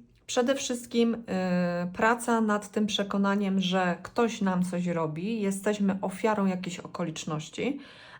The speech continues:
a budowanie tej mocy sprawczej, czyli tak jak rozmawialiśmy o tym, że jak wprowadzamy zmianę do naszego życia,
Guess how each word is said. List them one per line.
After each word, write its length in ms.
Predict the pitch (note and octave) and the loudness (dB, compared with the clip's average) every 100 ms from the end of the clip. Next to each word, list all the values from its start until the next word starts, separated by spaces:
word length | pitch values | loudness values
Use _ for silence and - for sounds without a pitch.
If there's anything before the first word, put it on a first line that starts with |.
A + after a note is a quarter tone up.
| _ G3+ | _ 0
a 120 | F#3+ | 0
budowanie 800 | F#3+ F#3+ F3+ E3+ E3+ B3+ D4 C#4 | 0 -2 0 0 4 4 4 2
tej 220 | A#3 A3 | 2 0
mocy 300 | G#3+ G#3+ G3 | 0 -4 -8
sprawczej, 640 | - G3 F#3+ - - - | -6 -4 -4 -6 -14 -12
czyli 300 | - G3+ G#3 | -8 -4 -2
tak 200 | G#3+ A3 | -2 0
jak 160 | A3+ G#3+ | -2 -2
rozmawialiśmy 680 | G#3+ G#3 G#3 A3 G#3+ G3 | -2 0 0 0 0 0
o 60 | G#3 | 0
tym, 220 | G3+ G3+ | 0 2
że 100 | G3 | 2
jak 360 | F#3+ F#3 F#3 - | 0 -2 -10 -18
wprowadzamy 840 | - _ - G#3 G3 F#3+ A3 A3 | -20 _ -6 -2 0 0 0 0
zmianę 640 | F#3+ G3 F#3+ F3 G3 F4+ - | 2 4 4 2 0 -2 -4
do 100 | G3 | 0
naszego 400 | G3 G3 F3+ E3+ | 0 0 -4 -6
życia, 360 | F#3 G3 G3+ | -6 -4 -4